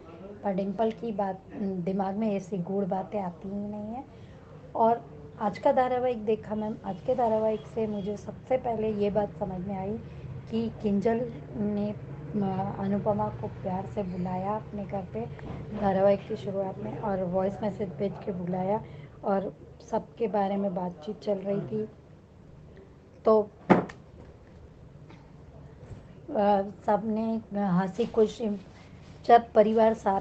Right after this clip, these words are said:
में हो तो हंसी मजाक और नोकझोंक का अच्छा लगता है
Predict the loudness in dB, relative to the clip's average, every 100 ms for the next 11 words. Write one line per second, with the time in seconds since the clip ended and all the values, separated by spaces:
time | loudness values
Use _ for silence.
0 | 0 0 2 4 2 2 6 8 8 4
1 | 2 2 4 6 6 6 6 4 4 2
2 | 0 2 2 2 4 4 4 2 2 2
3 | 2 0 2 6 6 4